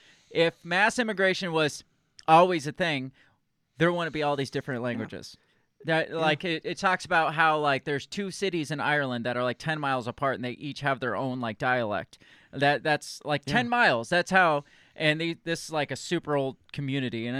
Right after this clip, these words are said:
Speaker 1: it's, like, that's how little people used to move around,
Speaker 3: Yeah.
Speaker 1: like, travel around. Like, they didn't, they get ten miles
Speaker 3: Yeah.
Speaker 1: from home, and the proof of that is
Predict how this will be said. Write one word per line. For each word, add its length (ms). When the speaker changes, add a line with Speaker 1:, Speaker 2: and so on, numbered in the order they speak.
Speaker 1:
it's, 160
like, 220
that's 420
how 220
little 360
people 400
used 300
to 60
move 280
around, 300
Speaker 3:
Yeah. 40
Speaker 1:
like, 140
travel 340
around. 380
Like, 180
they 100
didn't, 380
they 180
get 240
ten 240
miles 360
Speaker 3:
Yeah. 60
Speaker 1:
from 160
home, 440
and 240
the 60
proof 260
of 60
that 200
is 220